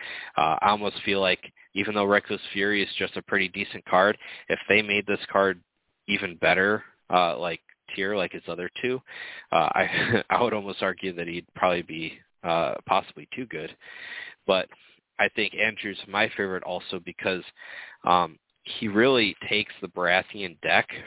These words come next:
from the worst to the fact that you always have the, a target for all of the spots you need. He turns the deck into so much better. Um, you know, because the Baratheon deck, if we were to just say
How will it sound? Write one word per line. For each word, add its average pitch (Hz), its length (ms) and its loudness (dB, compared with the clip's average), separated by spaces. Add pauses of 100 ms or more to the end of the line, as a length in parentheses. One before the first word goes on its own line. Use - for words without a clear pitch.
(120)
from 95 340 2 (540)
the 92 160 0
worst 92 380 4 (800)
to 101 260 2
the 90 140 -4
fact 110 260 2
that 117 100 -4
you 101 240 -12
always 98 340 -4 (100)
have 95 240 2 (140)
the, 92 180 -4 (340)
a - 140 -6 (160)
target 92 360 0 (180)
for 87 240 -4
all 92 260 0
of 95 80 -10
the 87 200 -2 (140)
spots 85 320 0 (100)
you - 120 -8
need. 87 360 -10 (600)
He 101 100 2
turns 113 360 2
the 98 80 -2
deck 90 340 4
into 87 200 -4 (140)
so 87 100 -4
much 85 200 -10 (100)
better. 76 320 -10 (220)
Um, 82 360 0 (420)
you - 80 0
know, 87 60 2
because 87 360 0 (840)
the 101 80 0
Baratheon 120 580 2
deck, 104 240 -6
if 90 200 -8
we 98 100 -6
were 101 140 -6
to 95 120 -12
just 92 220 -10 (100)
say 95 360 2